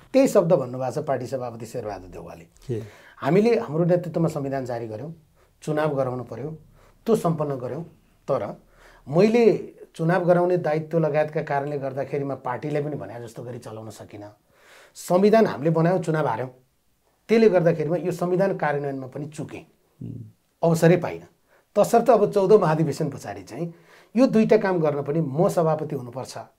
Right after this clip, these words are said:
Speaker 1: मैले दोहोऱ्याउनुपर्छ।
Speaker 2: <laughs>
Speaker 1: ल, हेर्नुहोस्, अब
Speaker 2: ठिक छ।
Speaker 1: तपाईँलाई आपत्ति?
Speaker 2: होइन, होइन, त्यो, त्यो उहाँको अधिकार, उहाँले आफ्नो भन्नुपर्ने कुरा हो, उहाँको अधिकारको कुरा हो।
Speaker 1: तर्क त राम्रो सुन्यो नि।
Speaker 2: तर्क राम्रै छ, के भयो र? कसैले भन्छ भनेदेखि त्यो तर्क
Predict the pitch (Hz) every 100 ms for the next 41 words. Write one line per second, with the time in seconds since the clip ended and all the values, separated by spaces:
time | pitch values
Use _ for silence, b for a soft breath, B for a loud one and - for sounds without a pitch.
0 | _ 135 147 131 139 135 131 - 127 -
1 | - - - 403 - 370 - 170 170 165
2 | 247 - 165 170 165 151 151 175 214 208
3 | 214 180 214 175 135 139 143 131 120 117
4 | 110 117 110 127 123 113 120 113 117 107
5 | 120 113 - 107 120 110 107 - - -
6 | 226 262 262 196 196 190 175 220 175 -
7 | _ - - 175 175 170 170 127 156 113
8 | 151 - _ _ _ _ _ _ _ _
9 | 151 196 190 113 127 147 156 127 120 -
10 | 165 147 156 139